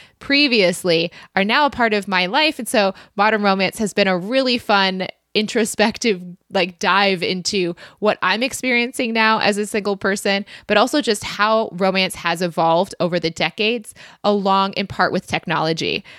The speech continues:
Again, I've said it before and I'll say it again. I would love to interview Aziz Ansari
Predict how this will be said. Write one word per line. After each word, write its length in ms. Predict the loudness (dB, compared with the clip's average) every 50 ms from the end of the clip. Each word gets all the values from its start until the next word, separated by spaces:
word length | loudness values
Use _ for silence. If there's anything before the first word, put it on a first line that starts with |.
| -14 _ -2
Again, 400 | -2 -2 0 0 0 0 2 2
I've 120 | 0 0 0
said 160 | 0 0 0
it 80 | 0
before 320 | 0 -2 -2 0 2 2 2
and 100 | 2 2
I'll 100 | 0 0
say 200 | 0 0 0 2
it 80 | 0
again. 400 | 0 0 0 0 0 0 0 -2 -2 -2
I 80 | -2
would 160 | 0 0 0
love 580 | -2 -2 -4 0 2 2 4 2 2 0 -2 -8
to 160 | -6 -4 -4 -2
interview 520 | 0 0 2 2 2 2 2 0 0 0 0 0
Aziz 460 | 0 0 0 0 0 0 0 0 2
Ansari 720 | 2 0 0 0 0 0 2 2 2 2 0 -2 -4 -6